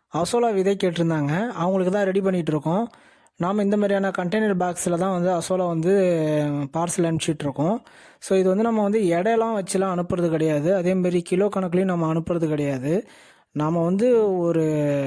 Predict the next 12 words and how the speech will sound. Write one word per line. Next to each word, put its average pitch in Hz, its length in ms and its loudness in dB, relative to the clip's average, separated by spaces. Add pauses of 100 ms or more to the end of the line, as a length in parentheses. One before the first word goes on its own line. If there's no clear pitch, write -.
(180)
விதையா 214 420 2
தான் 220 160 -2
அனுப்பிச்சிட்டு 190 380 -2
இருக்கோம். 175 360 0
இப்ப 180 200 -2
நாம 170 320 0
அனுப்புற 214 420 0 (360)
இந்த 165 220 -2
அசோலா 208 400 0
விதை 185 220 2
வந்து 185 300 2
உங்களுடைய 170 680 2